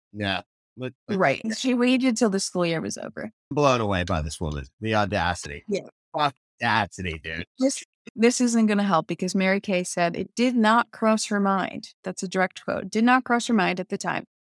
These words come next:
Speaker 2: that having sex with Billy would be a crime." These, well,
Speaker 1: Are you fucking kidding me?
Speaker 2: Didn't cross her mind.
Speaker 1: <laughs> What? Dude.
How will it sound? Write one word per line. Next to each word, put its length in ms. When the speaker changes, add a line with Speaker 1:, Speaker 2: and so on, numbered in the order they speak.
Speaker 2:
that 120
having 280
sex 260
with 160
Billy 240
would 160
be 160
a 60
crime." 340
These, 340
well, 260
Speaker 1:
Are 200
you 160
fucking 440
kidding 320
me? 260
Speaker 2:
Didn't 300
cross 300
her 160
mind. 160
Speaker 1:
<laughs> 60
What? 640
Dude. 340